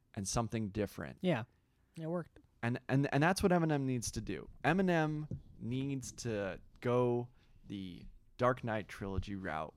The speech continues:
Speaker 1: with his next album.
Speaker 2: I would like that.
Speaker 1: And I'm sorry for that really nerdy comic book reference.
Speaker 2: <laughs>
Speaker 1: I apologize. That is just, I, I can't help it sometimes. But, but them bring, but that,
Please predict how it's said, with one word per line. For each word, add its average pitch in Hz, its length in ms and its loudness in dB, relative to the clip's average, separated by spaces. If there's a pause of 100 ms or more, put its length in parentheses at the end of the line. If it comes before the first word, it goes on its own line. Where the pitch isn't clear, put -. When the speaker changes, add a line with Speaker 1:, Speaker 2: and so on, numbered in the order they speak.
(140)
Speaker 1:
with 92 160 -8
his - 180 -12
next - 340 -12
album. 64 260 -8 (200)
Speaker 2:
I 139 80 0
would 143 160 0
like 135 160 -2
that. - 160 -14 (600)
Speaker 1:
And 92 140 -4
I'm 90 140 -6
sorry 131 460 6
for 135 220 -2
that 123 160 0 (100)
really 127 340 4
nerdy 117 480 0
comic 95 400 -4
book 92 240 -8
reference. - 640 -4 (320)
Speaker 2:
<laughs> - 320 -8
Speaker 1:
I - 100 -4
apologize. 107 1080 2 (800)
That 104 380 -2 (380)
is 92 220 -6
just, 104 500 -4
I, 95 200 0
I 104 100 2
can't 113 260 0
help 101 220 -2
it - 100 -8
sometimes. 87 380 -8
But, 127 180 4 (240)
but 147 120 4
them 196 220 6
bring, 156 260 2 (100)
but 135 140 2
that, 165 180 4